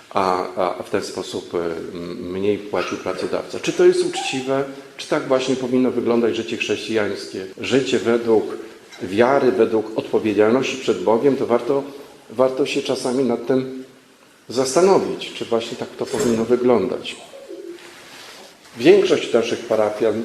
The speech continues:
ma bardzo trudne życie, bo musi wstać rano, podjechać do Trójmiasta w korkach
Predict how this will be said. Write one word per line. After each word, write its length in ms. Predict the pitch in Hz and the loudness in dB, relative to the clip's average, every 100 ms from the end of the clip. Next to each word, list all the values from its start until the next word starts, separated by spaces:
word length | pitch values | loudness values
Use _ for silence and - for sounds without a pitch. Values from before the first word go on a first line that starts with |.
| 110 | -6
ma 260 | 110 110 107 110 107 - - - - _ _ - | -4 -4 -4 -8 -18 -20 -20 -20 -20 _ _ -2
bardzo 260 | 185 135 117 | 0 2 2
trudne 340 | 123 117 110 | 2 2 2
życie, 320 | 104 123 - | 2 0 0
bo 140 | 123 90 | -2 -6
musi 260 | 98 - | -8 -10
wstać 340 | - - 113 - | -6 0 0 0
rano, 280 | 95 95 98 | -4 -4 -4
podjechać 560 | - 104 101 104 - | -4 -2 -2 -2 -4
do 120 | - | -6
Trójmiasta 720 | 95 120 123 117 110 - 104 98 | -2 4 6 6 4 0 -2 -2
w 120 | - | 0
korkach 640 | 151 127 - 110 95 - | 4 4 4 2 2 -2